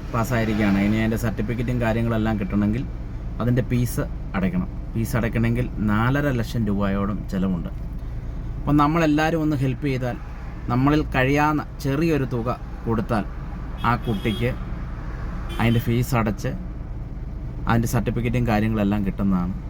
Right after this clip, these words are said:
നമ്മളെല്ലാവരോടും ഒന്ന് കൈകോർത്താൽ തീർച്ചയായും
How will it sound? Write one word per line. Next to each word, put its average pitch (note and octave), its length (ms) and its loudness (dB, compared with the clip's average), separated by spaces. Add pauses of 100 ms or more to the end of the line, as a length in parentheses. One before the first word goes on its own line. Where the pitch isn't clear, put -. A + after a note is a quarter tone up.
(380)
നമ്മളെല്ലാവരോടും C#3 680 2
ഒന്ന് B2+ 220 2
കൈകോർത്താൽ A2+ 540 0 (420)
തീർച്ചയായും E3 640 4